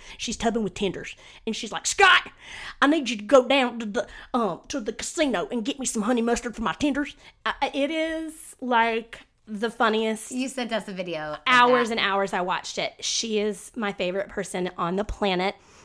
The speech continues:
Speaker 1: And then, um, another guy who's kind of funny is, uh,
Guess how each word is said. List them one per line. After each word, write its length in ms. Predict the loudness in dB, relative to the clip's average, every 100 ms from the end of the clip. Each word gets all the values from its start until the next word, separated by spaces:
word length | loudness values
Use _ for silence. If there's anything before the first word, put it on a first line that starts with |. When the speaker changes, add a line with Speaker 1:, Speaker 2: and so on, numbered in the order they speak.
| -6 0
Speaker 1:
And 200 | 2 2
then, 300 | 0 0 -2
um, 260 | -2 -2 -2
another 280 | 0 0
guy 220 | 0 -2 -2
who's 240 | -4 -8
kind 240 | -6 -4
of 60 | -4
funny 340 | -6 -4 -4
is, 300 | -4 -6 -6
uh, 220 | -4 -4